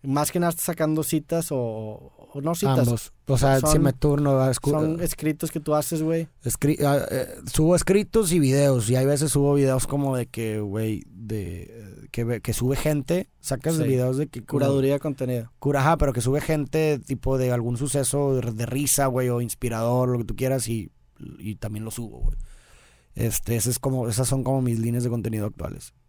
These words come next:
Speaker 2: Y de repente, pues, sí trato de subir como si, si encuentro una causa, güey, o algo que quiero, eh, promover, güey. Por ejemplo, lo de que pasó ahorita el,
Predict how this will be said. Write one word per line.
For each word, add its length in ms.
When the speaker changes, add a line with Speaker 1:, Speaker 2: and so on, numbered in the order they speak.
Speaker 2:
Y 60
de 80
repente, 400
pues, 200
sí 100
trato 320
de 80
subir 320
como 400
si, 200
si 260
encuentro 360
una 100
causa, 400
güey, 300
o 100
algo 220
que 100
quiero, 380
eh, 500
promover, 560
güey. 180
Por 180
ejemplo, 400
lo 180
de 120
que 120
pasó 240
ahorita 380
el, 400